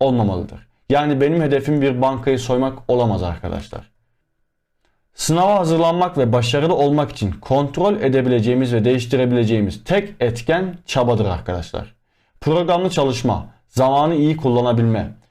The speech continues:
gerekli bilgileri edinme bizim dışımızdaki etkenlere bağlı değildir. Yani buradaki tek bağımlı değişken biziz arkadaşlar. Bunlar kendi çaba ve yöntemlerimizi değiştirebileceğimiz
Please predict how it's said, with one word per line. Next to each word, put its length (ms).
gerekli 480
bilgileri 400
edinme 500
bizim 320
dışımızdaki 600
etkenlere 680
bağlı 260
değildir. 320
Yani 320
buradaki 580
tek 320
bağımlı 340
değişken 500
biziz 260
arkadaşlar. 600
Bunlar 440
kendi 300
çaba 300
ve 80
yöntemlerimizi 800
değiştirebileceğimiz 960